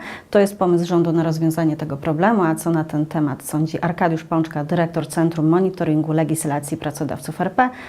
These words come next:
na stronie dziewiątej w Pulsie Biznesu. Zachęcam także do zapoznania się z artykułem Czterdzieści milionów na strategię rozwoju małych firm.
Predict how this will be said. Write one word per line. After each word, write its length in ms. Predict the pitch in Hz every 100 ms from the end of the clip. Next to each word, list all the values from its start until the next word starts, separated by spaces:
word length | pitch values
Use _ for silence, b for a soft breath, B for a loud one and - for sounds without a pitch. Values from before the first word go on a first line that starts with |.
| B
na 80 | 180
stronie 400 | 185 - 170 160
dziewiątej 600 | 165 196 170 151 123 139
w 380 | 156 165 151 160
Pulsie 280 | 175 165 160
Biznesu. 540 | 151 156 139 - - 320 - B B B B B -
Zachęcam 440 | 247 294 320 277
także 280 | 262 247 247
do 100 | 226
zapoznania 540 | 220 220 196 202 196
się 280 | 190 190 180
z 380 | 180 180 175 175
artykułem 640 | 175 170 165 - 196 185
Czterdzieści 600 | 180 - 185 185 214 202
milionów 420 | 190 190 196 190
na 120 | 190 180
strategię 520 | - 180 185 175 175
rozwoju 420 | 170 165 170 170
małych 360 | 175 165 156 -
firm. 360 | - 180 175